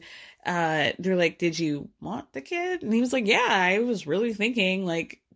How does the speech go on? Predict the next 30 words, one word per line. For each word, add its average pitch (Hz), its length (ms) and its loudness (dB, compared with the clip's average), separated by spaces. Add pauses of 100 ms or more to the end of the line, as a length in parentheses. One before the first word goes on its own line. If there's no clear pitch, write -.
(200)
per-, - 140 0
trying 160 300 2
to 202 60 4
prepare 190 360 2
my 185 140 2
mind 190 680 0 (420)
about 190 240 2
being 196 180 4
Daddy 202 320 4
Jason. 180 480 0
Like, 143 300 -4
I 147 160 0
was 165 380 -2
kind 151 200 0
of 185 80 0
excited 196 420 0
for - 220 -4
it." - 140 -2 (1120)
And 185 100 0
then 247 140 4
he 359 100 2
says 294 260 2
in 233 80 4
a 214 80 4
confessional 214 640 0
that 220 100 0
he 190 140 -4
didn't 196 320 2
feel 214 280 0
like 175 540 0